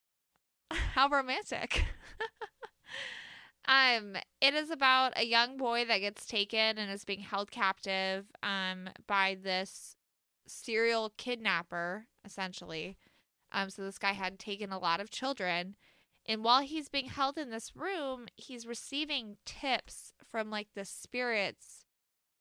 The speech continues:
of the children that we are assuming did not make it,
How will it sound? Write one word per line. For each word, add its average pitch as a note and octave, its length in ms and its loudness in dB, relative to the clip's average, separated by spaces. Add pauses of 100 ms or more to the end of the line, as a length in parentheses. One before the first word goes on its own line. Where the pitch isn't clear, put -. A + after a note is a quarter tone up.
(140)
of G3+ 160 4
the G3+ 100 -2
children A3 540 -2
that F#3 320 2 (1200)
we A3 280 -2
are G#3+ 140 6
assuming G#3+ 440 -2
did G3 160 -2
not G3 240 0
make F#3 320 -2
it, - 480 -8